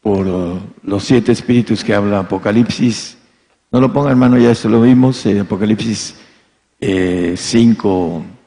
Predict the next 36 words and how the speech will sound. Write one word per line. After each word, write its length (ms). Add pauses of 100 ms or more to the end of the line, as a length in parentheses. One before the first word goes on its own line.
(380)
seis, 600
habla 280
de 160
que 100
el 100
Cordero 520
inmolado 480
tiene 420 (480)
los 160
siete 260
espíritus 460
de 100
Dios, 540 (560)
y 100
el 80
que 100
trabaja 360
aquí 420
es 180
el 80
Espíritu 440
Santo 360
con 120
los 140
siete 240
espíritus 500
de 100
Dios, 360 (440)
porque 480
Él 100
es 220
Dios 500
en 140
la 80
tercera 420
persona. 560